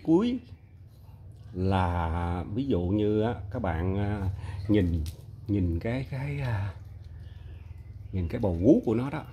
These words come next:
Mình có quay clip bữa trước tới giờ mình, à, trước khi nó đẻ thì mình có quay cái clip là mình đã dự đoán con này không có sữa. Và đúng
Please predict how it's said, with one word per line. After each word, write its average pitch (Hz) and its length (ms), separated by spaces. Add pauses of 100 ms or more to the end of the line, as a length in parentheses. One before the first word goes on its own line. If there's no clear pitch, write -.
(240)
Mình 92 220
có 120 80
quay 110 400
clip 131 240 (300)
bữa 92 120
trước 147 300
tới 135 120
giờ 92 180
mình, 85 240
à, 85 200 (340)
trước 156 180
khi 113 300
nó 120 100
đẻ 92 440 (840)
thì 95 80
mình 92 160
có 123 80
quay 110 160
cái 127 140
clip 156 140 (280)
là 80 380 (440)
mình 90 360
đã 92 80
dự 92 240
đoán 110 260
con 113 140
này 95 140
không 113 180
có 127 120
sữa. 87 280 (260)
Và 87 100
đúng 156 280